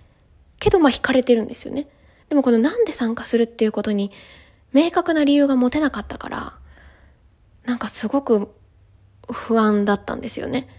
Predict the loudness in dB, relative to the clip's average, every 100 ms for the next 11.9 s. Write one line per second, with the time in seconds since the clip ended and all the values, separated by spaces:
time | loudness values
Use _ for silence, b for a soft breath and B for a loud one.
0 | -10 -8 -4 -2 -2 -2 -4 -6 -6 -8
1 | -10 -12 -14 b b b b b b b
2 | b _ -10 -6 -2 -2 -2 -6 -8 -8
3 | _ -10 -8 -8 -8 -8 -4 -2 -2 -6
4 | -10 _ _ b b b b b _ _
5 | -4 2 2 0 -10 _ _ -6 -2 -2
6 | 0 -2 -2 -4 -6 -8 -12 _ _ _
7 | _ 0 2 4 2 -2 -10 _ -14 -8
8 | -4 -4 -6 -14 -14 -14 -12 -10 -12 -16
9 | _ B B B B B B _ 0 0
10 | 0 -2 -2 -2 -4 -18 -20 -6 0 2
11 | 2 0 -2 -2 -4 -4 -2 -4